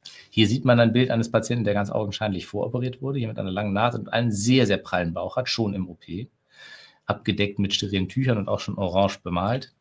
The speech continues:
Wie kommt man einer solchen Situation dann nahe? Insgesamt muss man bei einer Bauch-Darm-Verschlusssituation relativ schnell sein. In anderer Situation ist es wesentlich problematischer herauszuarbeiten, ob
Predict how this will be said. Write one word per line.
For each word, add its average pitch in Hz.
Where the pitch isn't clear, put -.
Wie 147
kommt -
man 135
einer 120
solchen 120
Situation 113
dann 98
nahe? 98
Insgesamt 139
muss 123
man 113
bei 90
einer 82
Bauch-Darm-Verschlusssituation 113
relativ 107
schnell 87
sein. 98
In 104
anderer 131
Situation 117
ist 113
es 104
wesentlich 120
problematischer 110
herauszuarbeiten, 104
ob -